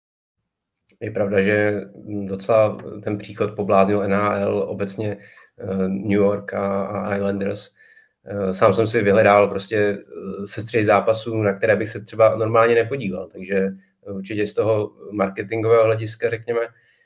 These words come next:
nebo nějakého P R, eh, tohle zafungovalo. Uvidíme, jak se Islanders, eh, bude dařit dál, protože, eh, zatím je to,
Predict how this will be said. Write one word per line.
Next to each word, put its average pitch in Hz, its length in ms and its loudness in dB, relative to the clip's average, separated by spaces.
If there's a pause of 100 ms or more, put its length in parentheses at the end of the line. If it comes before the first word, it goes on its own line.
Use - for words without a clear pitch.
(260)
nebo 98 140 -2
nějakého 101 300 0
P 110 200 -2
R, 104 320 2
eh, 104 220 -6
tohle 107 260 0
zafungovalo. 101 640 -2
Uvidíme, 123 600 0
jak 110 200 -6
se - 260 -2 (120)
Islanders, 110 520 0
eh, 104 160 -6
bude 113 180 -2
dařit 120 260 -2
dál, 101 180 0
protože, 104 380 -4
eh, 104 920 -8
zatím 98 260 -6
je 104 80 -4
to, 107 240 -6